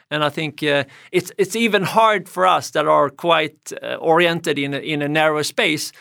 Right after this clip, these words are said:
to, to capture everything that happens, uh, globally. So that's also within our ecosystem. We are experts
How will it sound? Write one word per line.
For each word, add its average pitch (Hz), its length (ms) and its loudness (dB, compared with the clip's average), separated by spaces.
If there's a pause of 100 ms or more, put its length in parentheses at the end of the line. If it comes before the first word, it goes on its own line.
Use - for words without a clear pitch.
(280)
to, 165 140 -4
to - 240 -10
capture - 580 -4
everything 175 400 -2
that 147 140 0
happens, 151 520 -4
uh, 135 100 -6
globally. 143 540 0
So 165 220 0 (240)
that's 202 340 0
also 180 400 0
within 180 380 0
our 180 140 2
ecosystem. 170 640 -2
We 175 100 0
are 180 100 2
experts 147 600 -4